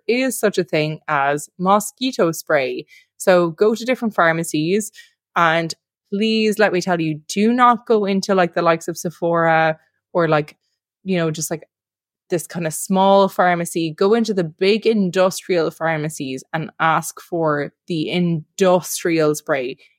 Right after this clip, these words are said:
You don't want a spray that looks like lemon. You don't want a spray that looks like, "Oh, sure, there's a bit of thyme in it. That'll keep them away."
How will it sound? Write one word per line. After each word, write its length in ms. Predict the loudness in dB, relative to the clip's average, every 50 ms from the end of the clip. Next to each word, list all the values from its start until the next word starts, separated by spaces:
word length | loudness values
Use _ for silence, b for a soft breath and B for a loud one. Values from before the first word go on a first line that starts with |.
| b -8
You 120 | -6 -4 -2
don't 220 | 0 -2 -2 0
want 160 | -2 -2 -2
a 40 | -4
spray 300 | -4 -2 0 2 2 2
that 140 | 2 0 0
looks 320 | 0 -2 -2 -4 -4 -4
like 160 | -4 -2 -2
lemon. 720 | -2 -2 0 0 2 2 2 0 0 0 0 0 0 -2 -4 _ _ _ _ _ -4
You 100 | -4 -2
don't 180 | 0 0 0 2
want 140 | 2 0 0
a 60 | 0
spray 360 | -2 -2 -2 0 2 2 2
that 180 | 2 0 -2 -2
looks 300 | -4 -4 -6 -6 -4 -2
like, 180 | -2 -2 -4 -6 -6 -4
"Oh, 240 | -2 -2 -2 -2 -4
sure, 200 | -6 -6 -6 -4
there's 180 | -2 -2 -2
a 40 | 0
bit 160 | 0 0 0
of 120 | -2 -4 -6
thyme 400 | -6 -2 0 0 2 2 0 0
in 80 | 0
it. 160 | 0 -2 -4 -2 0
That'll 280 | 0 0 0 0 -4
keep 240 | -4 -4 -6 -6 -6 -6
them 160 | -6 -4 -2
away." 260 | 0 0 -2 -2